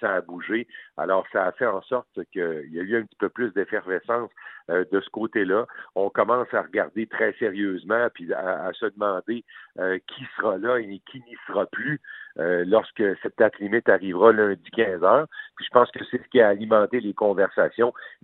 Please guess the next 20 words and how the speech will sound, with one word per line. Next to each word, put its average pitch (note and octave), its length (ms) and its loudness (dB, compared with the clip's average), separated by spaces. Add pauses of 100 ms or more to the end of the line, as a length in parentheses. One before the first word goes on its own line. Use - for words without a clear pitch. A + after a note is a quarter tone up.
D'abord C3+ 400 8
et A#2+ 120 -2
avant G#2 320 -2
tout, B2+ 200 -10
en G2 80 -4
tout - 80 -20
cas, B2 120 -4
le G#2 120 -2
premier A2 380 -6
dossier G#2 400 -6
dont F#2+ 240 2
il G2 80 0
est F#2+ 180 0 (220)
question, - 380 0 (320)
c'est A2+ 100 6
bien G2+ 240 6
sûr A2 240 2
celui G2+ 300 -2
d'Ilya F#2 300 4
Kovalchuk. C#2+ 480 0